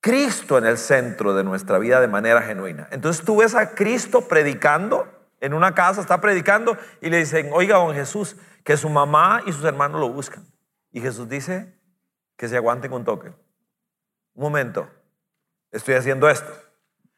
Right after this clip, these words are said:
Pero por otro lado, Cristo está en la cruz. Está jugándose la salvación, la redención del universo, de los seres humanos que Él vino a, a salvar. Y ahí en la cruz hace un tiempo fuera y le dice a su mejor amigo,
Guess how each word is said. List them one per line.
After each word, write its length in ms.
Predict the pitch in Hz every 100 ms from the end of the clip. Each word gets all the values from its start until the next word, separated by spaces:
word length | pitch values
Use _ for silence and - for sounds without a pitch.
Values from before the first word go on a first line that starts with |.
| _ -
Pero 280 | 220 214
por 160 | 170 190
otro 280 | 240 320 311
lado, 420 | 285 220 240 240
Cristo 340 | 214 226 196
está 200 | 240 254
en 100 | 233
la 160 | 233 208
cruz. 640 | 240 269 254 180 - - _ _ _ _ _ _ _ _ _ _ _ _
Está 300 | - 175 202
jugándose 680 | 220 254 208 233 262 262 262
la 160 | 226 175
salvación, 720 | 156 165 160 151 143 202 226
la 120 | 208
redención 640 | 160 156 147 147 170 214 240
del 220 | 240 190
universo, 760 | 170 156 147 170 226 233 156
de 120 | 143 139
los 180 | 143
seres 380 | 143 214 233 254
humanos 500 | 202 175 190 165 -
que 180 | - 165
Él 140 | 185
vino 260 | 185 208 214
a, 80 | 170
a 200 | - 131
salvar. 520 | 123 - - - - _ _ -
Y 180 | 196 196
ahí 440 | 175 196 302 330 170
en 160 | 165
la 160 | 160 156
cruz 320 | 220 269 - -
hace 320 | 175 175 202
un 180 | 196 202
tiempo 380 | 214 214 196
fuera 360 | 180 190 165 151
y 160 | 147 139
le 100 | 139
dice 240 | 151 170
a 40 |
su 140 | 165 170
mejor 240 | 131 139
amigo, 460 | 147 143 135 139